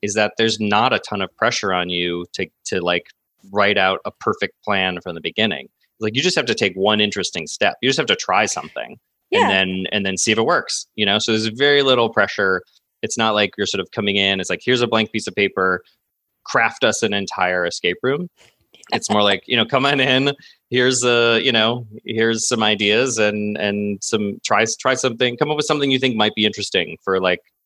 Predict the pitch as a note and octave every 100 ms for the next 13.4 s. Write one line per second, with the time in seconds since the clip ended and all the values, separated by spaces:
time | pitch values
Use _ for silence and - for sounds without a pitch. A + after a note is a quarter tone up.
0 | _ - G#2 G2 F#2 F#2 F#2 F2+ F2 F2
1 | - F2+ F2 F2 F2 E2 E2 - D#2+ C3
2 | E3 F3 _ _ _ G2+ G2 G2 F#2+ -
3 | G2+ F#2+ F2+ F2+ B2+ D#3+ A#2+ F#2+ F2 F2+
4 | A#2+ - G2 F2+ F#2 - F#2+ B2+ A2 G2
5 | F2+ F2+ F2+ _ _ _ F#2 F2+ F2 F2
6 | - _ - E2+ E2 G2 - F2 F2 B2+
7 | F3+ D#3+ D3+ A2 A#2+ A#2 _ _ _ _
8 | D#3 D#3 D#3 C3 A#2+ B2 A2+ A2+ G#2+ G2
9 | F#2 F2+ F2+ F2 F2 F2+ _ _ G2+ F#2
10 | F2+ D2 F#2+ F2+ E2+ G#2 F#2 F2 F2 G#2
11 | G#2+ - F#2 G2 C#3 - G#2+ G2+ F#2+ F2+
12 | G#2 G2 G2+ G2 F#2+ F2+ F#2+ F2+ F#2 E2+
13 | D#2 - F2+